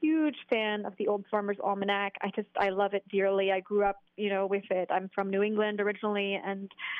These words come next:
it's, it's one of those books that just kind of has a fond place in my heart. And the more that I've lived in cities, I, I lived in New York for a long time, and now I'm in Paris, that the more I kind of miss the, just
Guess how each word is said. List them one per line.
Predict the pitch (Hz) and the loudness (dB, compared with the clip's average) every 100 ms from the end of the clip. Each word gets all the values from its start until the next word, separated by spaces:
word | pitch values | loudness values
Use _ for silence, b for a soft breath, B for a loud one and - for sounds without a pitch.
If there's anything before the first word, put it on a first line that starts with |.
| B | B
it's, | - 202 - | 0 0 0
it's | 208 - | -4 0
one | 220 | 0
of | 208 | 2
those | 214 - | 0 0
books | 208 - | -6 -2
that | 196 | -6
just | - - | -6 -4
kind | - | -2
of | 202 | 0
has | 202 196 | 0 -2
a | - | -2
fond | 202 202 202 | 0 0 0
place | 208 196 | -2 0
in | 196 | 0
my | 190 185 | 0 0
heart. | 196 214 233 | 0 0 0
And | 202 196 196 B B - | -2 -4 -10 B B 0
the | 220 | 2
more | 220 226 214 | 4 2 2
that | |
I've | 208 202 | 0 0
lived | 208 196 202 | -2 0 0
in | 196 196 | -2 -2
cities, | 330 294 254 | -2 0 0
I, | 208 185 | -2 0
I | |
lived | 196 196 202 | 0 0 -2
in | |
New | 208 | 0
York | 226 240 233 | 2 0 0
for | 220 | -2
a | |
long | 214 214 | -2 -4
time, | 208 208 208 202 | -4 -2 0 -2
and | 196 | -2
now | 190 | -2
I'm | 190 | -2
in | 190 185 | -4 -2
Paris, | 208 196 202 196 _ 196 | 0 2 0 -2 _ -2
that | 185 - 175 | 0 -2 -6
the | 208 | -4
more | 208 214 208 | 0 2 2
I | 202 | -2
kind | - 202 | -4 -6
of | 185 | -4
miss | 208 226 - 208 | -2 -2 -4 -2
the, | 202 196 196 190 B B B B - | 0 2 0 -4 B B B B -6
just | 208 | -6